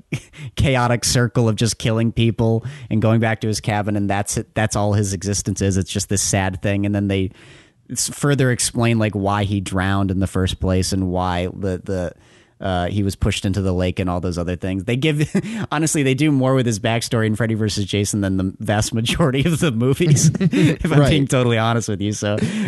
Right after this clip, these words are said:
Speaker 1: I,
Speaker 2: Yeah.
Speaker 1: I'm
Speaker 2: No,
Speaker 1: gonna have
Speaker 2: I
Speaker 1: to
Speaker 2: don't need, I don't need De Niro in Godfather Two
Speaker 1: No,
Speaker 2: here.
Speaker 1: no,
Speaker 2: Like, that's not what
Speaker 1: exactly.
Speaker 2: I'm
Speaker 1: Yeah.
Speaker 2: asking for.
Speaker 1: Yeah.
Speaker 2: Like, you know, I, I just, and I don't think that first movie's particularly good either. So, like, I,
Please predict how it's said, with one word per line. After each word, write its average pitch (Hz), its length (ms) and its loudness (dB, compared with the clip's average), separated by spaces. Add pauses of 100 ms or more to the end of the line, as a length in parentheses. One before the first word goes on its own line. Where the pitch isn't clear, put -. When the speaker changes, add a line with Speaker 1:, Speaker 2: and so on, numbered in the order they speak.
(180)
Speaker 1:
I, - 100 2
Speaker 2:
Yeah. 185 220 4 (200)
Speaker 1:
I'm - 120 -2
Speaker 2:
No, 254 60 4
Speaker 1:
gonna - 40 6
have 254 100 4
Speaker 2:
I - 40 4
Speaker 1:
to 294 40 4
Speaker 2:
don't 311 160 0
need, 247 300 0
I 240 80 2
don't 285 220 0
need 208 200 2
De 135 120 2
Niro 143 420 2
in 110 80 0
Godfather 107 560 -2
Two 139 300 0
Speaker 1:
No, 143 220 4
Speaker 2:
here. - 80 2
Speaker 1:
no, 131 100 4
Speaker 2:
Like, 160 160 2
that's 196 160 4
not 196 160 4
what 170 100 2
Speaker 1:
exactly. 165 140 4
Speaker 2:
I'm 156 60 4
Speaker 1:
Yeah. 147 40 4
Speaker 2:
asking 135 240 0
for. 127 240 -2
Speaker 1:
Yeah. - 180 -12
Speaker 2:
Like, 180 360 -2
you 208 80 2
know, 190 60 2
I, 214 300 0
I 208 200 0
just, 196 420 -2 (500)
and 180 120 0
I 185 40 2
don't 196 200 -2
think 175 300 -2
that 147 180 0
first 147 240 -2
movie's 123 200 -2
particularly 104 380 -8
good 104 260 -4
either. 82 360 -6
So, 113 140 -6
like, 101 180 -6
I, 107 120 -6